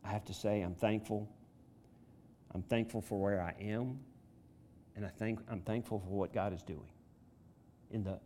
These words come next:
in the course of it all. Let's pray. Dear most precious Heavenly Father, Lord, we love, honor, praise you. We thank you, Lord.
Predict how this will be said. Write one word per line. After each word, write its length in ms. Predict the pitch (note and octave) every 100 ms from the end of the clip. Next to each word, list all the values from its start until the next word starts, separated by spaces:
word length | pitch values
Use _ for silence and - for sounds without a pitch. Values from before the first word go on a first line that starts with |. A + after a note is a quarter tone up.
| -
in 120 | G#2
the 80 | F2
course 360 | - G#2+ G2
of 80 | G#2
it 80 | G2
all. 200 | D#2+ - - - - - - -
Let's 160 | F#2
pray. 260 | - E2 E2+ -
Dear 100 | A2+
most 220 | A2+ A2+
precious 320 | B2+ A2 A2 -
Heavenly 240 | G#2+ G#2+
Father, 260 | F#2 F2 F#2+
Lord, 280 | G2 G2 F#2 - - - - - -
we 80 | A2+
love, 140 | A#2+
honor, 160 | A#2+ C3+
praise 280 | D#3 D3 C#3+
you. 60 |
We 80 | C3+
thank 300 | C3 C#3 C3
you, 60 | G#2
Lord. 200 | F#2+